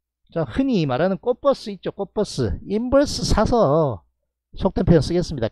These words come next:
개 물린 사람 천지 아닙니까? 천지. 시장 칠월 위기설, 뭐 팔월 위기설, 뭐 매달 위기설? 당연해요. 시장이 한순간도 안심 놓을 수 있는 시장은 잘 없어요.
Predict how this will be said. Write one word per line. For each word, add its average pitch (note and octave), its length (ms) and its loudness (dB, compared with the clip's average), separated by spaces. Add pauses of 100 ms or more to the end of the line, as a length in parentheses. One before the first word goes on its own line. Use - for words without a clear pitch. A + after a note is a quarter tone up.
개 B2 260 0
물린 G#3 300 -4
사람 A3 240 -4
천지 D4 440 -6
아닙니까? A#2+ 360 -6
천지. F#3 440 -6
시장 E3 600 2 (400)
칠월 A3+ 500 4
위기설, F3+ 720 4
뭐 G#2 180 -2
팔월 A#3 440 4
위기설, F#3+ 460 4 (320)
뭐 C3 180 0
매달 F3 340 4
위기설? C4 480 2 (560)
당연해요. E3+ 840 6
시장이 A3 680 2
한순간도 C#4 680 2
안심 C#3+ 360 0
놓을 D4 160 4
수 D4+ 80 -4
있는 A#3 100 0
시장은 F3 560 0
잘 F3+ 240 4
없어요. C3 800 0